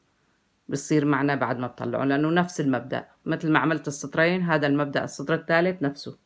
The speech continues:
تمامًا. بشتغل بطلعهم وبشوفتوني كيف ساويت، رح خلصهم فرجيكم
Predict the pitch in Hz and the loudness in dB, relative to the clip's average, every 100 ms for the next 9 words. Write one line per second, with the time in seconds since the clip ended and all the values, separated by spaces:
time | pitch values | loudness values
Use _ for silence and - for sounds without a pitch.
0 | _ - 143 143 143 147 165 175 _ _ | _ -2 2 4 4 4 2 0 _ _
1 | _ _ _ _ _ _ - _ _ _ | _ _ _ _ _ _ -20 _ _ _
2 | _ - - - 180 170 160 - 160 160 | _ -12 -8 0 2 4 2 2 2 2
3 | 180 190 170 175 170 - 170 165 156 143 | 2 0 -4 -4 -6 -2 -2 0 0 -2
4 | 147 - 143 156 180 185 165 - 151 175 | -6 0 0 2 0 0 -4 -2 0 0
5 | 185 180 180 127 127 - 131 | -2 -4 -4 -6 -8 -14 -16